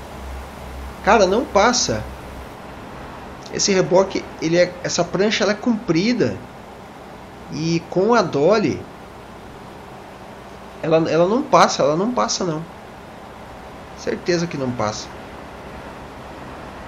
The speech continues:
Vamos segurar aqui, né, moçada? Vamos segurar porque é quarenta toneladas, galerinha.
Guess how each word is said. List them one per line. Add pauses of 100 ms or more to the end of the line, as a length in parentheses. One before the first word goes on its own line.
(2500)
Vamos
segurar
aqui,
né,
moçada? (100)
Vamos
segurar
porque
é
quarenta
toneladas,
galerinha.